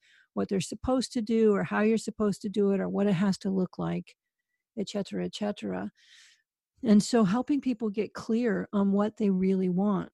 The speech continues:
that's a big deal, 'cause it de-, really, it's half the battle. Once you're clear, then it's just logistics. And when you're clear,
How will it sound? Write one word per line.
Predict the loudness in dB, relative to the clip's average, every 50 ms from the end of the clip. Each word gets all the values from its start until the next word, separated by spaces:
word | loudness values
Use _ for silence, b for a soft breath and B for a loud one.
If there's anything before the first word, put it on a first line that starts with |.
| _ _ _ _ _ _ _ _ _ _ _ _ _ _ _ _ _ _ _ _ -20 -16 0
that's | 2 2 2 4 4
a | 2
big | 2 2 0 2 2 4 4 2
deal, | 2 2 2 2 2 2 0
'cause | 0 -2 -2 -2 0
it | 0 0 2
de-, | 4 2 2 2
really, | 2 2 4 2 2 0 -2 -8 _ _ _ _
it's | -2 -2 0 -2
half | -2 -2 -2 -2 -2 -4
the | -2
battle. | 0 2 2 2 0 -2 -4 -2
Once | 2 4 6 6 4 4 0
you're | -6
clear, | -6 -6 -4 -2 0 2 2 2 0 -2 -6 _ _
then | 0 2 4 6 6
it's | 4 2 0
just | -2 -4 -4 -4 -2
logistics. | -4 -4 -4 -4 -6 -8 -8 -10 -10 -12 -12 -10 -16 -20 -10 _
And | 0 2 2 2 0 B B B B B B
when | 0 0 2 2
you're | 2 2
clear, | 0 -4 -4 -2 0 2 2 2 2 0 -2